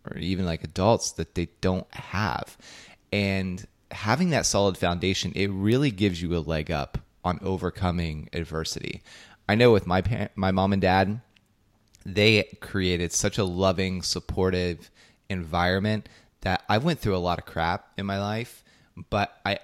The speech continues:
always knew I could go home and I always knew my parents loved me. And because of that, it gave me tenacity to overcome and keep trying,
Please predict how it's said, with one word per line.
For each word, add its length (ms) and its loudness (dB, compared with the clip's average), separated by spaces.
always 420 2
knew 380 0
I 100 -2
could 160 -8
go 220 -4
home 520 -2
and 160 -6
I 100 -4
always 240 -2
knew 120 -8
my 100 -6
parents 380 -8
loved 220 -6
me. 240 -12
And 400 -4
because 420 -2
of 80 0
that, 340 0
it 200 -4
gave 260 0
me 360 -4
tenacity 880 -2
to 220 -14
overcome 800 -2
and 100 -6
keep 240 -8
trying, 560 -4